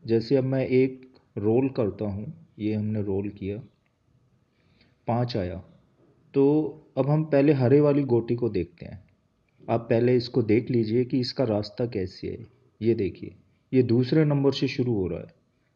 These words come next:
अब अगर हम इस डाइस को, इतनी इस चाल को चलते हैं, अब मान लो हमने चला, तो अब हम इस, अब देखिए हमारा उस पे आ गया था ये जो स्पेशल बॉक्स बना हुआ है, क्लेम करते हैं।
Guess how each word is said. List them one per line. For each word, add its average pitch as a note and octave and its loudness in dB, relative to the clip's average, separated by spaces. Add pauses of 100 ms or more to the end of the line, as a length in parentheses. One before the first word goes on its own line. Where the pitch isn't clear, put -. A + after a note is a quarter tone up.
(960)
अब A#2 -2
अगर C3 2
हम C#3+ 0
इस C#3 -2
डाइस A#2 2
को, C#3+ -4
इतनी C3+ -6
इस B2+ -6
चाल A#2+ 0
को C3 -2
चलते A2 -4
हैं, A2+ -6 (420)
अब F#2+ -8
मान G#2+ -6
लो A2+ 0
हमने G#2+ -4
चला, G#2 -6 (960)
तो C3+ 0
अब C3 4
हम C#3+ 2
इस, C3+ -2 (1120)
अब G#2+ -6
देखिए G2+ -2
हमारा A2+ -2
उस B2+ -4
पे - -2
आ B2+ 2
गया A2 2
था A2+ -6
ये A2 -4 (760)
जो A2 0
स्पेशल G#2 -2
बॉक्स G#2 -4
बना G2+ -6
हुआ F#2+ -4
है, B2+ -8
क्लेम G2+ -6
करते F2+ -10
हैं। F#2 -14